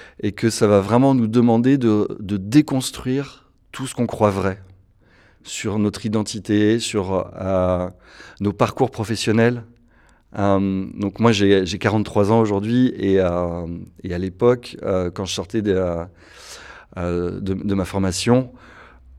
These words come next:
je pouvais encore imaginer faire tout mon cursus dans une même entreprise. Voilà. Aujourd'hui, c'est complètement, personne, euh, à mon sens, ne rêve de ça. Euh, et, euh, donc, il,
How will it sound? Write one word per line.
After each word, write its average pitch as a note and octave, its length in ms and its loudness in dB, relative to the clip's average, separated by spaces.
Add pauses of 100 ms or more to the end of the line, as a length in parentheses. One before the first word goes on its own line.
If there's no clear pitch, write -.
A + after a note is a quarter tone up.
(100)
je G2 220 -4
pouvais B2 440 0
encore A#2 300 0
imaginer G#2+ 680 4
faire G#2+ 240 -2
tout - 180 -6
mon A2+ 200 2
cursus A#2 520 -4
dans G#2 140 0
une G#2 100 -2
même G#2 160 2
entreprise. F#2+ 540 -6 (600)
Voilà. F2 200 -10
Aujourd'hui, F#2+ 440 -2
c'est G#2 140 -8
complètement, F#2+ 640 -2 (100)
personne, A#2+ 600 2 (120)
euh, G2+ 220 -6 (520)
à G2 60 -8
mon G2 160 -2
sens, B2 300 0
ne G#2 80 0
rêve G#2 220 0
de G#2+ 100 -2
ça. F#2+ 260 2 (1300)
Euh, F2 240 -2 (1400)
et, A2+ 400 8
euh, G2+ 720 4
donc, A2+ 380 0
il, A2 180 -4